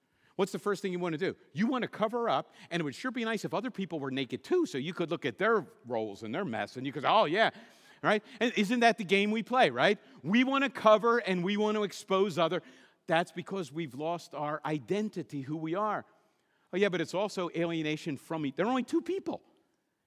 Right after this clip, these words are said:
They're alienated from each other. Look, God says, "Adam, what did you do? Did you eat?" Now, look at Adam. "Well, the woman you put here with me,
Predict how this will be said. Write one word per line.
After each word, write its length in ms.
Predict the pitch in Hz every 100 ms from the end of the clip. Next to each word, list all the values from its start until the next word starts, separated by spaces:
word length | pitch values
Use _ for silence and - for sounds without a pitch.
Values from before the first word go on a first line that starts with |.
| -
They're 160 | 180
alienated 440 | 196 208 196 190 165
from 220 | 208 196
each 160 | 180 226
other. 240 | 220 151
Look, 180 | 208 113 _ _ _ _ _ _ _ _ _ _ _ _ _ _ _ _ -
God 180 | 131 131
says, 260 | 139 117 - _ _
"Adam, 340 | 214 233 170 - _ _ _
what 300 | 147 233 -
did 180 | 254 254
you 120 | 240
do? 260 | 254 151 - -
Did 180 | 175 143
you 180 | 190
eat?" 240 | 196 247 - _ -
Now, 100 | 143
look 220 | 143 151
at 60 | 156
Adam. 260 | 143 98 _ _ _ _ _ _ _
"Well, 140 | 214 233
the 100 | 233
woman 380 | 247 311 302
you 140 | 233 190
put 260 | - 170
here 240 | - 151 143
with 300 | 165 190 123
me, 360 | 107 123 185